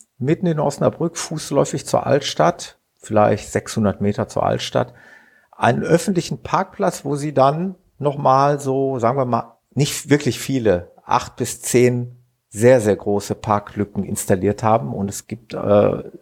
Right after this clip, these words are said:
zur Einfahrt des Parkplatzes auch ein Schild, Wohnmobil, Parkplatz.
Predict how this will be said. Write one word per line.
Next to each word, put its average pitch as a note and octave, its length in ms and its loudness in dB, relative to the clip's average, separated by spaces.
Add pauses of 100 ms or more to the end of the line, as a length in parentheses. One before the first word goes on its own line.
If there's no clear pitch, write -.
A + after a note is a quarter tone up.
(140)
zur - 200 0
Einfahrt A#2 360 0
des - 100 -6
Parkplatzes - 580 -4
auch - 200 -4
ein G#2 220 0
Schild, G#2+ 540 0 (380)
Wohnmobil, A2 880 0 (200)
Parkplatz. - 680 -2